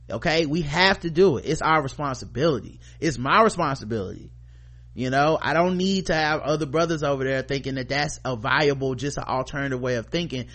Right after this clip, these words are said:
when you're literally talking about the humanity of our fellow brothers and sisters and, uh, gender non-binary people. Like, it, we, like, it can't just be a difference of opinion when it comes to people's humanity.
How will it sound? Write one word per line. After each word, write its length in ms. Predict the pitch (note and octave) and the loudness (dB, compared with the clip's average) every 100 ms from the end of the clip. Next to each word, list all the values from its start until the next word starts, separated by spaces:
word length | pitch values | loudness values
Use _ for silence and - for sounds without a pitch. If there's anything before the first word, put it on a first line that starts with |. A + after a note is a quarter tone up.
| - - | -16 -6
when 160 | B2+ | -2
you're 100 | C3 | 0
literally 400 | A#2+ D3+ F3 D#3 | 4 4 4 2
talking 300 | B2 E3 D#3+ | 2 0 0
about 180 | D3 C#3 | -2 -2
the 80 | A#2+ | -4
humanity 720 | A#2+ B2 A2+ D#3+ A#3 F3 D3 | -10 -8 -2 2 2 2 0
of 140 | A#2+ | -2
our 100 | C3 | -4
fellow 340 | - D#3+ F3 E3+ | -4 -2 0 2
brothers 360 | C#3+ D#3+ D3 | 0 -2 -2
and 100 | C#3 | -10
sisters 500 | - D3+ D3 C#3 C#3 C3 - - - | -4 -2 -2 -2 -4 -6 -16 -18 -8
and, 400 | C3+ C3 B2+ A#2 - | 0 0 0 -2 -4
uh, 460 | A#2+ A#2+ A2+ A2 | -4 -2 -2 -4
gender 340 | G#2+ D3 D#3 C#3+ | -6 -4 -2 -2
non-binary 960 | D3 C#3+ C#3+ B2+ - C3+ D3 C#3+ C3 | 0 0 0 -2 -4 -4 -2 -2 -2
people. 320 | B2 C3 A#2 A#2 | -4 -6 -6 -4
Like, 240 | A#2 - - - - - - - - - A2+ | -2 -4 -10 -20 -20 -20 -20 -20 -20 -14 -4
it, 280 | C3 G#2+ | -4 -2
we, 280 | D3+ G3 - | 0 0 -2
like, 340 | - D#3 C3+ - - | -4 -2 -2 -6 -6
it 200 | E3 D#3+ | -4 -4
can't 320 | - A#3+ A#3 | 0 0 0
just 280 | D#3 F#3+ D3 | 2 2 2
be 180 | E3+ D#3+ | -2 -2
a 40 | |
difference 360 | B2+ D3+ C#3 C#3+ | 0 -2 -4 -6
of 140 | C3+ | -6
opinion 420 | B2+ - C#3+ B2+ A2+ | -6 -6 -6 -4 -6
when 140 | A2 | -8
it 80 | A2+ | -8
comes 180 | C#3 G#2+ | -8 -8
to 60 | |
people's 300 | - G2 G2+ | -8 -8 -8
humanity. 520 | F#2+ G2 E2 - - | -8 -8 -8 -10 -14